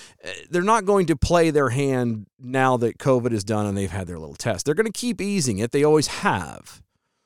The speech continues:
A recently released academic paper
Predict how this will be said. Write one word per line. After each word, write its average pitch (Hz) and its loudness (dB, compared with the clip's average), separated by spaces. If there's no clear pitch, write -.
A 131 -4
recently 185 4
released 151 2
academic 139 0
paper 185 2